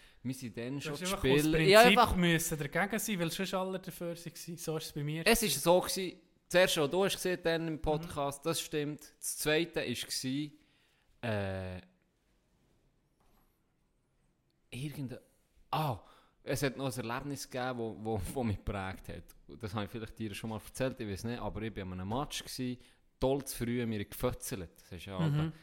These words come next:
Speaker 1: vorbereitet im Zug, haben wir so
Speaker 2: Mhm.
Speaker 1: ganz viele kleine, äh, dass wir wie
Speaker 2: Konfetti.
Speaker 1: können Konfetti werfen.
Speaker 2: Mhm.
Speaker 1: Genau, haben wir die ganzen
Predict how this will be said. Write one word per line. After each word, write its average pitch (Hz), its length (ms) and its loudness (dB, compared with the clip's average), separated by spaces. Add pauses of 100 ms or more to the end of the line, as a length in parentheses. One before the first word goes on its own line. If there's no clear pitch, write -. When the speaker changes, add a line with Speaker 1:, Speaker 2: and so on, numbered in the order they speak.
(120)
Speaker 1:
vorbereitet 110 640 -4
im 92 160 -6
Zug, 104 340 -6
haben 95 100 -6
wir 156 120 0
so 151 100 0
Speaker 2:
Mhm. 147 40 -4
Speaker 1:
ganz 107 300 -8
viele 104 280 -10
kleine, 98 320 -12 (480)
äh, 90 200 -12
dass - 180 -12
wir 92 120 -4
wie 82 60 -10
Speaker 2:
Konfetti. 117 240 0
Speaker 1:
können 151 140 2
Konfetti 131 540 4
werfen. 101 340 0
Speaker 2:
Mhm. - 40 -2
Speaker 1:
Genau, 107 200 -2
haben 95 140 -4
wir 95 60 -6
die 87 120 -12
ganzen 113 460 -6